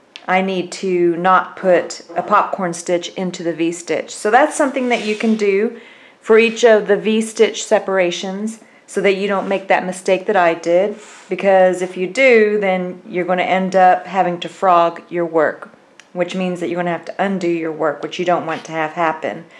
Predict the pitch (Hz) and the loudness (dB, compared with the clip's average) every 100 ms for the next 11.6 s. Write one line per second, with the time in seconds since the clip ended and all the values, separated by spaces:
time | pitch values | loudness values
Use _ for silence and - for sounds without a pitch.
0 | - - - 269 285 294 285 269 269 262 | -20 -20 0 4 4 2 0 0 2 2
1 | 240 233 220 214 214 214 220 202 196 190 | 2 2 2 4 2 4 2 -2 -2 -2
2 | 190 190 185 247 214 190 233 - - _ | -2 -6 -6 -6 -4 -2 -4 -6 -20 _
3 | _ - _ _ - 214 233 294 269 240 | _ -20 _ _ -4 -2 0 2 0 -2
4 | - 277 277 277 - 262 285 - 285 247 | -6 -4 -4 -4 -2 -2 -2 -4 -4 -4
5 | - 196 208 262 - 196 196 220 220 - | -6 -6 -4 -6 -4 -4 0 0 -2 -4
6 | 226 220 214 220 214 226 226 - 240 214 | 0 0 0 -2 -2 -4 -6 -2 2 4
7 | 214 294 320 _ _ _ _ _ - 190 | 2 0 -6 _ _ _ _ _ -10 -6
8 | 196 196 202 202 202 220 214 214 226 262 | -4 -2 0 -2 -2 -4 -2 -2 -4 -6
9 | - 233 214 208 233 285 - _ _ - | 2 2 4 2 0 -2 -10 _ _ -14
10 | 202 196 196 202 202 220 220 226 277 277 | -8 -4 -2 -2 -2 -4 -2 -4 -6 -8
11 | - 254 254 247 - | -2 0 0 -4 -16